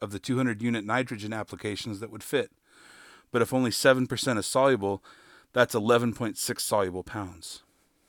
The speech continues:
We usually apply it in the fall. If that's when Mother Nature starts to bring the rain,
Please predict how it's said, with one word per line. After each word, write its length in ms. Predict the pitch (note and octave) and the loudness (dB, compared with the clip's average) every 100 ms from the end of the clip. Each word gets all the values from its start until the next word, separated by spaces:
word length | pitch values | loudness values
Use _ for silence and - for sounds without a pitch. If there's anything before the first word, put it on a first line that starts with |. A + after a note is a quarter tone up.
| _ _ _ A#2+ | _ _ _ -2
We 120 | B2 | 2
usually 340 | E3 E3+ D#3+ | 4 2 2
apply 300 | C#3 - C#3 | 2 4 6
it 80 | B2+ | 6
in 60 | A2+ | 4
the 60 | |
fall. 440 | - B2+ G#2 F2 _ _ - - - - | 2 4 4 2 _ _ -20 -20 -20 -20
If 80 | - | 2
that's 280 | C#3 C#3 - | 6 8 6
when 100 | C3+ | 4
Mother 260 | C3+ C3 | 6 6
Nature 300 | B2 B2+ - | 4 2 -2
starts 320 | B2 B2+ A#2+ - | 0 4 2 0
to 80 | |
bring 220 | G#2+ A#2+ A2+ | -4 -2 0
the 80 | |
rain, 320 | G#2 B2 C3 | 0 0 0